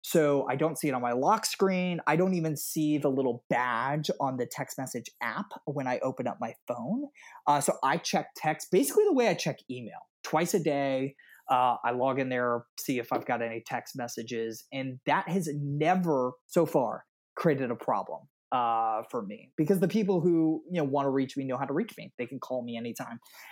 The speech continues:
Uh, so that's a big one. The other one's Sabbath. I already mentioned it, right? But a weekly practice just to,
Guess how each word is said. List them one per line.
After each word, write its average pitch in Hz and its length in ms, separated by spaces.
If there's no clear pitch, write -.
Uh, 156 160
so 180 100
that's 202 120
a 190 40
big 190 160
one. 185 300
The 208 80
other 277 100
one's 427 220
Sabbath. 320 380
I - 80
already 214 180
mentioned 214 340
it, 139 220
right? 160 180
But 190 140
a 170 60
weekly 185 540
practice 165 640
just - 580
to, 151 460